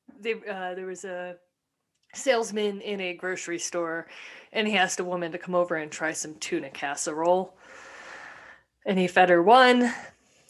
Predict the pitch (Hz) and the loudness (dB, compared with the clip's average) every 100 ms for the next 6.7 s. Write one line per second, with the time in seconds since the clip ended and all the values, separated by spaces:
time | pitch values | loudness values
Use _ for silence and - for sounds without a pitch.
0 | _ 214 196 202 196 170 151 - 180 175 | _ -4 -2 0 2 2 0 4 8 8
1 | 165 151 139 156 131 147 - 165 160 151 | 6 -2 -4 -4 -4 -2 0 2 0 -4
2 | - - - 160 139 135 - 175 190 190 | -8 -8 -6 -4 -4 -4 -10 0 4 4
3 | 185 175 156 170 160 151 147 139 131 151 | 4 0 -2 -2 0 0 -2 -4 -6 -6
4 | 143 139 - - 147 160 185 175 165 160 | -8 -6 -4 -4 -4 0 0 0 -2 -2
5 | - 151 135 135 139 127 127 - - - | -4 -8 -10 -12 -12 -12 -12 -14 -14 -12
6 | - - - - - 78 69 | -12 -10 -10 -10 -14 -14 -14